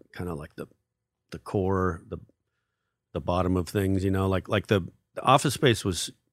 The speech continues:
you know, came out of me working in those cubicles and, you know, even before being an engineer, I had a couple cubicle jobs, and my second engineering job was very much like that, and just thinking, like, "Wow, everybody does this, but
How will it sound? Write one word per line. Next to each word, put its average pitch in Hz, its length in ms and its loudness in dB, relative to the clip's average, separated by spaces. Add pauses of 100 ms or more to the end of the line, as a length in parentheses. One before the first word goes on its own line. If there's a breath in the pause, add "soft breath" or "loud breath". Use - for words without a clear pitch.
(100)
you 95 100 -6
know, 80 180 -6
came 92 260 -4
out 87 140 -2
of 76 220 -12 (420)
me 92 100 -4
working 92 380 0
in 85 80 0
those 82 200 -4
cubicles 80 720 -6
and, 76 220 -12 (680 soft breath)
you 101 80 2
know, 92 100 6
even 92 200 4
before 90 340 0
being 87 200 0
an 85 100 0
engineer, 85 380 0
I 85 80 0
had 85 140 -2
a 78 40 -6
couple 82 280 -10
cubicle 85 420 -6
jobs, 78 460 -10
and 78 260 -8 (680)
my 82 80 -2
second 92 320 2
engineering 85 420 0
job 82 180 -2
was 80 120 -6
very 82 200 -6
much 82 200 -6
like 82 120 -8
that, 87 200 -2
and 82 100 -4
just 80 220 -8
thinking, 82 180 -4
like, 76 160 -10
"Wow, 104 320 -4
everybody 87 640 -4
does 82 300 -6
this, - 180 -12
but - 160 -8